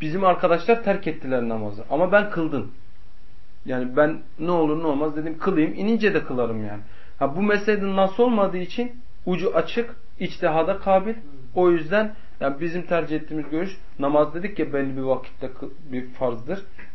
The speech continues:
O yüzden böyle adamların vaktinde ne yapması lazım? Namazı kılması lazım. Ama dediğim gibi imkan varsa inecek, öyle kılacak inşallah. Evet.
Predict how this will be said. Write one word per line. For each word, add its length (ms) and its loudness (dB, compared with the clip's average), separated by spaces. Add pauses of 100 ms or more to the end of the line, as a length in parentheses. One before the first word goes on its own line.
O 100 2
yüzden 280 2
böyle 240 2
adamların 540 0
vaktinde 500 0
ne 60 0
yapması 420 -2
lazım? 400 -2
Namazı 340 -4
kılması 340 -4
lazım. 200 -4 (240)
Ama 200 4
dediğim 200 2
gibi 160 -2
imkan 420 0
varsa 420 0
inecek, 440 0 (460)
öyle 240 0
kılacak 420 -4
inşallah. 280 -6 (1300)
Evet. 200 -4